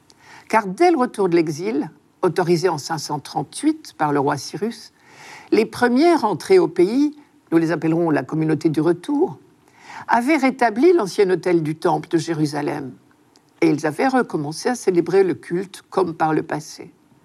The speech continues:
Et en même temps, ils entreprirent la reconstruction du temple lui-même. Mais voilà que des gens qu'ils considéraient comme hérétiques ont voulu s'en mêler pour les aider. C'étaient ceux qui avaient habité Jérusalem pendant l'exil,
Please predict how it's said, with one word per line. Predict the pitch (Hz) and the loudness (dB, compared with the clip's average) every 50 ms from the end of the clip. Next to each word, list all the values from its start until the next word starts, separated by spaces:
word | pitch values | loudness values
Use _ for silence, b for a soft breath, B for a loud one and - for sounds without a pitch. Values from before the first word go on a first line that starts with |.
| B B B B B B B B B B - | B B B B B B B B B B 0
Et | - 151 - - - | 2 2 2 0 0
en | - 175 165 | 0 2 2
même | 156 147 143 147 151 | 0 -4 -6 -8 -10
temps, | - - 285 302 320 359 | -6 -2 0 0 2 2
ils | 330 202 170 160 190 | 0 -2 0 0 -2
entreprirent | 190 165 - - 160 160 - - 302 311 302 | -2 -2 -4 -6 -6 -4 0 0 2 2 2
la | 202 170 | 0 0
reconstruction | 147 135 202 262 - - - - - - 226 - - - 277 277 | 0 0 0 0 0 -2 -8 -10 -8 -12 -12 -12 -10 -6 -6 -4
du | 254 190 185 | -4 -4 -4
temple | - - 240 233 - 226 | -2 -2 -4 -2 -4 -6
lui-même. | 208 196 208 202 180 180 185 185 180 185 _ _ b b b b b b b b b b b b b b - | -4 -4 -2 -2 -2 -2 -4 -6 -10 -14 _ _ b b b b b b b b b b b b b b 0
Mais | 233 247 - - _ _ _ - _ _ - | 0 0 0 -4 _ _ _ -20 _ _ -2
voilà | 214 254 285 320 339 | 0 2 4 4 2
que | - 262 | 2 -2
des | 226 160 175 180 | 2 2 2 2
gens | 147 139 160 180 165 151 | 2 0 -2 0 0 -2
qu'ils | 131 151 139 - | -2 -6 -8 -4
considéraient | - 160 135 - 160 151 151 147 151 156 131 | -4 -4 -4 -4 -2 0 0 2 2 0 -2
comme | 117 123 123 135 | -2 -4 -2 -2
hérétiques | 131 143 190 240 - - - 294 294 - - _ B B B B B B B B B B | 0 0 -2 -4 -4 -2 -4 -4 -4 -4 -18 _ B B B B B B B B B B
ont | 190 | 0
voulu | 185 170 220 247 285 285 | 2 2 4 4 4 4
s'en | - - 262 233 | 4 2 0 0
mêler | 226 226 240 226 202 190 190 196 - - _ _ _ _ - | 2 2 2 4 4 4 4 4 -2 -14 _ _ _ _ -8
pour | - 113 | -6 -4
les | 127 135 131 208 | -2 -2 -2 -2
aider. | 294 277 240 220 208 208 - - _ _ _ b b b b b b b b | -2 -2 0 -2 -4 -4 -6 -20 _ _ _ b b b b b b b b
C'étaient | - - 170 - 185 | -4 -2 0 0 0
ceux | 180 - - 330 359 | 0 0 2 2 2
qui | 349 359 320 | 2 2 2
avaient | 240 247 220 - 208 | 0 0 0 0 0
habité | 190 190 196 185 - 330 294 | 0 0 -2 0 0 0 2
Jérusalem | - 220 185 196 185 156 180 170 165 160 151 147 | 2 2 2 2 2 2 0 0 0 -2 -2 -4
pendant | 143 151 147 147 143 | -4 -4 -4 -4 -2
l'exil, | 135 131 123 - 143 135 147 127 - | -2 -2 -2 -4 -6 -6 -6 -6 -8